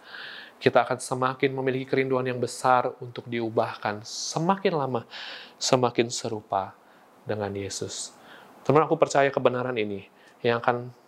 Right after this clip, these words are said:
menyadarkan kita seberapa buruknya keadaan kita tanpa Yesus. Sehingga kita tidak mungkin bisa hidup tanpa Yesus. Kita akan menyadari seberapa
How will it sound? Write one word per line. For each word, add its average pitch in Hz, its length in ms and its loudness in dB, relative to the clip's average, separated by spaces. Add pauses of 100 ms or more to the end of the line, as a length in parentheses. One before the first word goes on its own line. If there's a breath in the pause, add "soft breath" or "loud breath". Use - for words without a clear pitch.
menyadarkan 123 540 4
kita 107 400 -4
seberapa 113 400 2
buruknya 113 400 -6
keadaan 107 320 -4
kita 107 240 -6
tanpa 107 400 -8
Yesus. - 480 -10 (500 loud breath)
Sehingga 123 540 2
kita 131 320 0
tidak 117 320 -2
mungkin 127 480 -2
bisa 110 240 -2
hidup 113 400 -4
tanpa 131 400 -6
Yesus. 101 560 -8 (800 loud breath)
Kita 120 180 4
akan 127 140 2
menyadari 131 320 4
seberapa 127 480 2